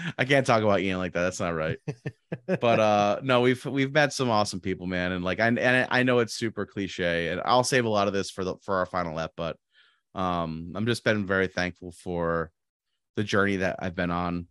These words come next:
Speaker 1: and that we've been on in this podcast. And, and we'll, we'll talk about it more in our final episode, but I, I did wanna say thank you to everyone. And, um, and yeah, don't, don't cry for us. We'll be, we'll be good. And we're looking forward to the next thing.
Speaker 2: Hell yeah.
Speaker 1: Awesome. All right. Well, uh,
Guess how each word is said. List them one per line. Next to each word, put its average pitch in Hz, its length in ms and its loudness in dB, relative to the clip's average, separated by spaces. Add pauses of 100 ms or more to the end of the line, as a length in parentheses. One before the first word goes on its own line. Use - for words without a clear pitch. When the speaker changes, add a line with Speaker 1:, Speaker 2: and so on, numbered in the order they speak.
Speaker 1:
and 92 120 -6
that 92 60 -4
we've 90 160 -4
been 87 140 -2
on 87 240 -4
in 87 80 -6
this 85 120 -8
podcast. 85 680 -4
And, 80 260 -8 (560)
and 107 100 -4
we'll, 151 180 2
we'll 180 120 2
talk 226 200 6
about 175 160 6
it 139 40 2
more 120 200 4
in 117 60 4
our 113 80 2
final 107 280 0
episode, 98 420 -2
but 90 240 -2 (120)
I, 101 200 -4
I 113 100 0
did 120 120 -4
wanna 110 180 -2
say 107 140 -4
thank 95 280 -4
you 98 60 -6
to 95 60 -2
everyone. 92 480 -4
And, 85 180 -6
um, 82 340 -6 (680)
and 113 100 -2
yeah, 208 200 2 (180)
don't, 123 280 0
don't 127 200 2
cry 135 260 4
for 135 200 2
us. 147 280 6
We'll 117 140 -4
be, 117 200 -4
we'll 123 140 0
be 123 120 -2
good. 123 380 2
And 90 280 -2 (680)
we're 107 80 -4
looking 113 160 -2
forward 123 200 2
to 117 80 0
the 120 60 -4
next 123 220 -4
thing. 104 260 -6 (580)
Speaker 2:
Hell 120 360 -6
yeah. 87 440 -4 (500)
Speaker 1:
Awesome. 101 460 -6
All - 100 4
right. 190 120 6
Well, 147 220 8
uh, 139 260 8